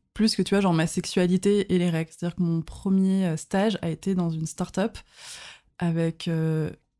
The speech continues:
quasiment uniquement des employés, euh, masculins. Et donc, euh, comme <laughs> le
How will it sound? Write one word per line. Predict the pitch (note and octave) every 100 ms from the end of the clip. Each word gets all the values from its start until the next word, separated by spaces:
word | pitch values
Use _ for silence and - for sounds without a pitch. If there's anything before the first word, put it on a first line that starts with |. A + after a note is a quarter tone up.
| _ -
quasiment | F#3 F3+ F#3+ F#3+ F#3+
uniquement | F3+ F3 F#3+
des | F3+ E3
employés, | D#3+ F3+ E3+ F3 F3+
euh, |
masculins. | D#3+ D#3 D#3 - E3+ F#3 A3+
Et | -
donc, | D#3 D#3 D#3+ -
euh, |
comme | -
<laughs> |
le | E3+